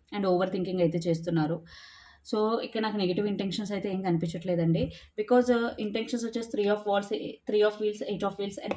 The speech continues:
Queen of Wheels. అంటే చాలా చాలా సీరియస్‌గా తీసుకున్నారు this time ఈ రిలేషన్‌షిప్‌ని. అంటే సరే ఏదేమైనా ఈ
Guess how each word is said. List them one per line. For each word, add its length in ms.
Queen 220
of 140
Wheels. 200
అంటే 160
చాలా 340
చాలా 220
సీరియస్‌గా 400
తీసుకున్నారు 560
this 100
time 180
ఈ 80
రిలేషన్‌షిప్‌ని. 640
అంటే 180
సరే 180
ఏదేమైనా 380
ఈ 40